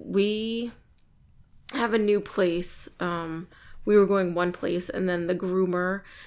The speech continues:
and the guy who was running it, like, left and opened a new place, and that place is now closed down 'cause they left 'cause everybody followed the groomer <laughs> and the other guy.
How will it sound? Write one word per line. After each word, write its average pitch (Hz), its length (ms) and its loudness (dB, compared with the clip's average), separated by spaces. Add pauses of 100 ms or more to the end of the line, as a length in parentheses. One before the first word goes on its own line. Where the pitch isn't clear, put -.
(120)
and 196 120 0
the 202 40 0
guy 180 220 0
who 185 120 -4
was 185 160 2
running 170 340 -6
it, - 200 -8
like, - 280 -8
left 233 520 -6
and 175 120 -4
opened 180 380 -4
a 180 40 -2
new 170 180 -4
place, - 520 -4
and 185 360 -6
that - 200 -2
place 175 400 -4
is 180 140 -4
now 180 160 0
closed 190 380 -2
down 185 260 -2
'cause 185 180 -4
they 170 160 0
left 175 320 -4
'cause 185 160 -4
everybody 180 360 0
followed 180 420 -2
the 180 80 -2
groomer 196 720 -2 (140)
<laughs> - 40 -12
and 214 200 -8
the 190 100 -2
other - 140 -2
guy. - 380 -2